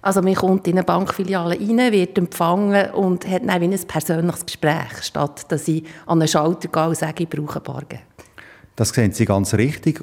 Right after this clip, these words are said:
Speaker 2: Und Bargeld gibt's immer noch und dort wird man auch unterstützt, wenn man Hilfe braucht.
Speaker 1: Ihr habt gesagt, wir haben Kundinnen und Kunden von allen Banken, äh, bekommen und nicht nur von der C S. Und gleich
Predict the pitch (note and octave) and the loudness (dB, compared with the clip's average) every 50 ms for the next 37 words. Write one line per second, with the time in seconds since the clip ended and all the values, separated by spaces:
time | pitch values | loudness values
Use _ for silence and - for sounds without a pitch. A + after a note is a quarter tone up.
0 | - - A2 G2+ G2+ - - - - - G#2+ G#2 A2 - A#2+ G#2 F#2+ - - G2 | -2 0 0 0 0 -4 -10 -12 -4 0 0 2 2 2 0 0 0 0 -2 -2
1 | - - - - A2+ A2 C3+ E3 F#3+ G3 G3+ G#3 G3+ G#3 - - A2+ G#2 - A#2+ | -2 -2 0 2 2 4 4 6 6 6 6 6 4 2 -2 -4 -6 -2 0 0
2 | A#2 A#2 - A2+ G2+ - G#2+ G2 G2 F#2+ G2 G2+ G#2 G#2 G2+ G2 - - E2+ D#2 | 0 2 2 2 2 2 0 2 2 2 2 2 0 0 -2 -4 -4 -4 -4 -4
3 | - - - F#2+ F2 F2 F2 E2+ F2 F2 D#2+ - - - - D2 D2+ - - - | -4 -6 -6 -6 -4 -4 -2 -2 -2 -2 -4 -4 -8 -10 -10 -10 -10 -12 -14 -14
4 | - - - - - - _ _ _ _ _ - - - - - - - - - | -16 -20 -20 -20 -20 -20 _ _ _ _ _ -20 -20 -20 -20 -20 -20 -20 -20 -20
5 | - - - - B3 A#3+ A#3 A3 - - - G#3+ A3 A3+ A3 A3 - A3+ A3 A3 | -20 -8 -2 2 4 4 4 4 4 4 4 4 4 4 2 2 0 2 2 4
6 | A3 A3 A3+ G3+ F#3 F#3+ F#3+ F#3+ F#3+ - - - - G#3+ G3+ G#3 G3+ A3+ G#3 G#3 | 4 4 4 4 4 4 4 4 2 0 0 2 4 4 6 6 6 4 4 6
7 | G#3 G3+ F3+ E3 - - F#3+ G3 F#3+ F3+ - - D#3+ - - D#3+ C#3+ D3+ F3 G#3+ | 4 4 2 2 0 0 0 2 2 2 0 0 -2 0 0 2 4 4 6 6
8 | B3+ C4 C#4 C4 C4 G#3+ A3 A#3 A#3 A#3 A#3 - - - B3 A3+ A#3 A#3 - - | 6 6 6 4 0 -2 -2 0 -2 -2 -4 -4 -2 -2 -2 -2 -2 -4 -8 -10
9 | - G#3+ A3 G#3+ A3 A3 - - G#3+ G#3+ A#3 G3 - - A#3 A3 A3+ C#4+ D4 C#4 | -8 -8 -6 -6 -6 -4 -2 0 0 2 2 2 2 4 4 6 6 4 2 0
10 | - G3 F#3+ F#3 F3 - - - - F#3+ F#3+ G#3+ - - G#3+ G#3 A3 B3 B3 A#3+ | -2 -2 -2 -2 -2 -6 -10 -10 -4 -2 0 0 0 0 -2 0 0 0 0 -2
11 | - F3 - G3 - - G3+ G3 G3+ A3 A3 A3+ A3 - - G#3+ G3+ - G3 G3 | -2 -4 -4 -6 -2 0 2 2 4 4 2 0 -2 0 0 -2 0 0 -2 -2
12 | G3 A3+ D4 D4+ | 0 2 2 0